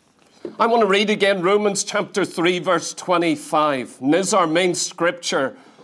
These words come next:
here tonight. Speaking of Christ, whom God set forth to be a propitiation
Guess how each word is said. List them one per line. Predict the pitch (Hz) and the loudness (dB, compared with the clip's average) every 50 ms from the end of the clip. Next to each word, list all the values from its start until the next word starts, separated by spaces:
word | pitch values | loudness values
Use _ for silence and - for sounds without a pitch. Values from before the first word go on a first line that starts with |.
| - _ _ _ | -20 _ _ _
here | - 175 185 180 | -2 0 0 0
tonight. | 180 - - 180 170 156 156 151 139 117 - - _ _ _ _ _ _ _ _ _ _ _ _ _ _ _ _ _ _ _ _ _ _ _ _ _ - - - _ _ _ _ _ | -2 -4 -4 -2 0 0 0 0 -2 -4 -8 -14 _ _ _ _ _ _ _ _ _ _ _ _ _ _ _ _ _ _ _ _ _ _ _ _ _ -20 -20 -20 _ _ _ _ _
Speaking | - - - - - 196 214 214 233 214 196 | -8 -8 -6 -2 -2 -2 -2 0 0 0 2
of | 175 175 | 0 -2
Christ, | - - - 190 185 165 139 - - - - _ - | -4 -2 0 0 0 0 -2 -4 -10 -14 -18 _ -4
whom | - 185 208 214 226 233 233 220 202 - - | 0 2 4 4 2 2 -2 -4 -4 -6 -2
God | - 180 180 185 190 196 208 202 - - _ _ _ _ _ _ _ _ | 2 2 4 4 4 2 0 -2 -10 -20 _ _ _ _ _ _ _ _
set | _ - - - - 202 196 202 - | _ -12 -8 0 2 2 2 2 -2
forth | - - - - 190 175 151 127 - - - _ _ _ _ _ _ _ _ _ _ _ _ _ _ _ _ _ _ _ _ _ _ _ _ _ _ _ - | -10 -4 -2 2 2 2 2 0 -2 -10 -20 _ _ _ _ _ _ _ _ _ _ _ _ _ _ _ _ _ _ _ _ _ _ _ _ _ _ _ -2
to | 190 180 | -2 0
be | 160 220 233 220 | 2 2 4 4
a | 208 214 | 2 2
propitiation | - - - 208 - - - - 233 226 220 - - 220 196 185 196 202 208 208 - - 190 143 123 113 104 | 0 -2 -2 -2 -2 -4 -4 -2 0 0 0 -2 -2 0 2 2 2 2 0 -2 -4 -2 -2 -2 -2 -4 -8